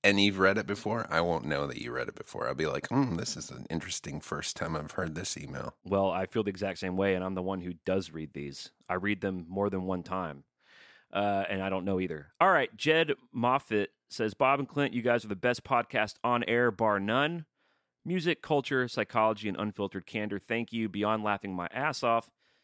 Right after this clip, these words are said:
Speaker 2: you guys should advertise as an online class on life. Bob, you turned me on to the Philo-, Philosophize This podcast. Fantastic stuff.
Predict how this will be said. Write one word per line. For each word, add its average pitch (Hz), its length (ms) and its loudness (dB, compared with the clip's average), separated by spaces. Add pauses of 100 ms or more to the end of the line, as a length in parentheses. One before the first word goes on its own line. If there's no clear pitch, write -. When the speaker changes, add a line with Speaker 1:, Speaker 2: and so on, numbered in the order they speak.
(200)
Speaker 2:
you 113 80 -10
guys 117 200 2
should 117 160 -2
advertise 107 500 0
as 95 120 -10
an 98 80 -8
online 104 420 0
class 98 340 -2
on 101 120 -6
life. 107 440 2
Bob, 117 260 2
you 131 60 -14
turned 127 240 -2
me 113 140 0
on 107 180 0
to 113 140 -8
the 92 100 -4
Philo-, 110 320 -6 (160)
Philosophize 107 600 0
This 117 260 -4
podcast. 92 640 -6 (520)
Fantastic 135 560 0
stuff. - 600 0